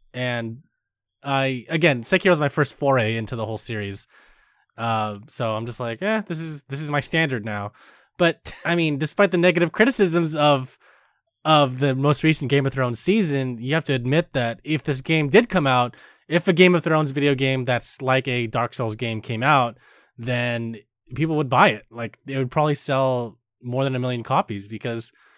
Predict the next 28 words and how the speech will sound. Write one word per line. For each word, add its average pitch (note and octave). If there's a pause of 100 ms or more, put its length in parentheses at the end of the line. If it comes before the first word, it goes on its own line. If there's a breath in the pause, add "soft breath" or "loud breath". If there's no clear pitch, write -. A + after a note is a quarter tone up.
(280 soft breath)
people F3
like D3+
both C#3
of C3
those B2
two B2+
things, A2+
like, G2
the G#2
medieval A2+
fantasy A2+
genre C3+
and A#2+ (1160)
Game G#2+
of, G#2+ (100)
yeah, C#3
and, C#3
like, B2 (100)
you C#3
know, G2+
the, A2+
the A2+
difficulty C3+
of G#2
the G#2+
From A#2
Software G#2+
games. G2+